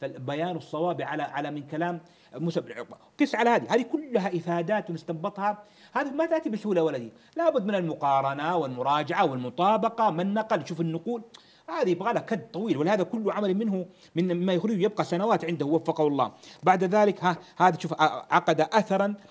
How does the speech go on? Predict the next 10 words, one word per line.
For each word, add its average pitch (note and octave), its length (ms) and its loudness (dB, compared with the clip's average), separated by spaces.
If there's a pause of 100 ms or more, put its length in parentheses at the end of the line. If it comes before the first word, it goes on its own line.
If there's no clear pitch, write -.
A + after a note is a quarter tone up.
(200)
آه، C3+ 40 0
أثر F#3+ 460 2
الكتاب F3+ 340 2
في F#3 120 -2
حركة A#3+ 420 -4
العلم، G#3+ 320 -6 (300)
ماذا G#3+ 420 4
أضاف F3 460 2
هذا E3 340 2
الكتاب F#3+ 640 0